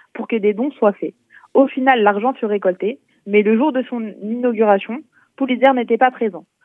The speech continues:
Alors beaucoup disent parce qu'il était juif, mais il faut savoir qu'à la mort de Pulitzer, euh, son épouse a, euh, envoyé à la France, euh, des centaines, des centaines de documents, euh, que vous retrouverez du coup au musée des Arts et Métiers concernant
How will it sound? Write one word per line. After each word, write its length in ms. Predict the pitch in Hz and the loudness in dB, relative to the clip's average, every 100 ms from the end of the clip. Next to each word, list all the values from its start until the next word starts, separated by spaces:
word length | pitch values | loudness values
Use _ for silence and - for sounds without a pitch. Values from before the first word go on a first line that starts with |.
| _ - | _ -2
Alors 180 | 175 | -2
beaucoup 260 | 185 226 285 | 0 -2 -4
disent 260 | 208 220 269 _ | -6 -8 -8 _
parce 180 | 226 226 | -4 -4
qu'il 160 | - 233 | -6 -6
était 240 | 240 202 | -2 -2
juif, 240 | 170 196 269 - - - - | -2 -4 -6 -12 -20 -10 -2
mais 80 | |
il 20 | 214 | 2
faut 140 | 233 | 4
savoir 280 | 226 220 254 | 6 4 2
qu'à 220 | 220 196 | 0 4
la 140 | 180 | 4
mort 180 | 190 247 | 2 0
de 120 | 208 | -2
Pulitzer, 480 | 196 214 202 190 220 277 - | -4 -6 -10 0 0 0 -2
euh, 500 | 185 180 180 180 180 - | -2 0 2 0 -2 -6
son 120 | - 202 | -10 -6
épouse 360 | 202 254 269 - | -6 -4 -6 0
a, 300 | 143 233 - | 2 4 2
euh, 180 | 180 175 | 0 0
envoyé 340 | 208 202 226 | -4 -2 0
à 60 | 247 | 0
la 100 | 196 | 0
France, 300 | - 233 269 - | -4 -8 -8 -6
euh, 180 | 180 175 - | -4 -4 -4
des 100 | 196 190 | -8 -4
centaines, 340 | 233 262 254 | -2 0 0
des 120 | 202 | -4
centaines 260 | 202 208 247 | -4 -4 -4
de 80 | 208 | -4
documents, 540 | 202 240 233 196 196 - - - _ 196 | -6 -6 -4 -2 -2 -4 -20 -20 _ 0
euh, 140 | 185 | 0
que 100 | 185 | 2
vous 120 | 190 | -2
retrouverez 460 | 190 220 - 202 226 | -2 -2 -4 -2 -2
du 120 | 202 | -2
coup 100 | 202 | -2
au 60 | 214 | -2
musée 240 | 185 196 | 0 -2
des 140 | 196 190 | 0 0
Arts 180 | 202 | 0
et 80 | 190 | -2
Métiers 360 | 180 175 220 247 _ _ - 190 | -4 -2 0 0 _ _ -20 -4
concernant 440 | 226 202 190 233 | 2 2 2 -2